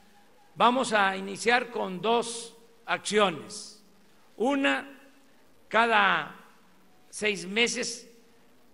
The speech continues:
se le va a entregar un apoyo a los productores, sean ejidatarios o pequeños propietarios, cada seis meses,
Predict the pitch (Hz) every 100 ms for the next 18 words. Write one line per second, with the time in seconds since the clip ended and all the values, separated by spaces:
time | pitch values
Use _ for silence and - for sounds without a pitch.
0 | _ _ - 170 170 175 202 190 175 175
1 | 185 185 - 185 185 - 175 160 - -
2 | - - _ - - - - - - 165
3 | 180 180 - 175 175 151 - 120 95 -
4 | - - - - - - 196 196 185 185
5 | 185 139 156 151 143 214 220 220 220 -
6 | - - - 170 165 160 180 170 160 -
7 | 151 147 - 117 104 - - - - -
8 | - 185 208 190 202 190 156 156 - -
9 | -